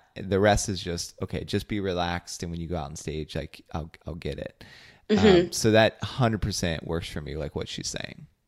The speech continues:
Speaker 2: And I would say trial and error too, because some people, when they get too relaxed, have an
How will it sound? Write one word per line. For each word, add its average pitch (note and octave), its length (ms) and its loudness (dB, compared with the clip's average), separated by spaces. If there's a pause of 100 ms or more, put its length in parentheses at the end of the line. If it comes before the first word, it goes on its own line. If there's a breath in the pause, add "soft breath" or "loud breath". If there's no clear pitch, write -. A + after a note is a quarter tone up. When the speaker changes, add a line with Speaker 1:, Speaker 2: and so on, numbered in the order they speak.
(460 loud breath)
Speaker 2:
And C#4 320 10
I C4+ 240 8
would E4+ 160 8
say D#4 160 8
trial A3 380 8
and G3+ 140 6
error E3+ 280 6
too, F#3+ 320 6
because F#3+ 320 4
some G3 260 6
people, D4 480 6 (300 loud breath)
when G#3+ 240 6
they G3 120 8
get F3 380 4
too F3+ 260 6
relaxed, B3 800 4
have F#3 260 -2
an E3+ 80 -12